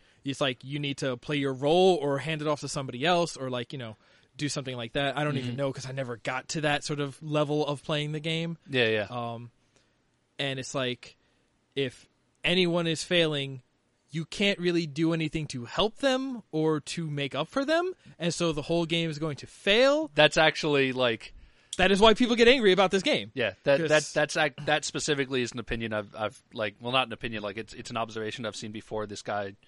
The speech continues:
Speaker 2: YouTube videos I watch, like, uh,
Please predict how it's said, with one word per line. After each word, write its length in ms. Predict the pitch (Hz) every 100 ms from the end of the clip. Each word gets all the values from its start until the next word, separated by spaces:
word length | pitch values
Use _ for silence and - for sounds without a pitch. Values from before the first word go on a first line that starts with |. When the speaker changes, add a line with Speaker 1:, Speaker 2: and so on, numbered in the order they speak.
| _ _ _ _ -
Speaker 2:
YouTube 380 | - 110 120
videos 380 | 107 107 104 101
I 80 | 104
watch, 340 | 98 95 95 113
like, 280 | 98 - - _ _ _ _ _ _ _ _ _ _ _ _ _
uh, 480 | - 101 95 95 98